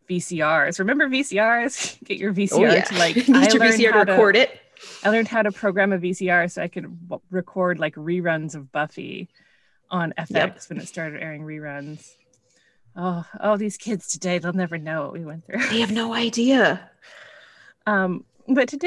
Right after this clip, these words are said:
Speaker 1: we're talking about Midsommar, which is a bit more of an adult movie, <laughs> let's say.
Speaker 2: Y-, a little bit.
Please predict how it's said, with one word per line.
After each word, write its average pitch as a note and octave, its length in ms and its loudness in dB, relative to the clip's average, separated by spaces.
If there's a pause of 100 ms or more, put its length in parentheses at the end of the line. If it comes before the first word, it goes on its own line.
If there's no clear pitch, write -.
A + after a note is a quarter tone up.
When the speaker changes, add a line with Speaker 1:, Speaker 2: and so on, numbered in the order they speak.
Speaker 1:
we're A#4 120 -4
talking D4 320 -4
about G#3+ 240 -2
Midsommar, F3+ 680 -2
which F3 140 -12
is F3 100 -14
a F#3 40 -10
bit - 180 -10
more G3 140 0
of F#3+ 100 -6
an G#3 80 -2
adult F3+ 420 -4
movie, F3 360 -4
<laughs> - 20 -2
let's B3 220 -2
say. A3 440 -4 (220)
Speaker 2:
Y-, F#3 220 -8
a C4 80 0
little E4 260 -2
bit. A3+ 420 0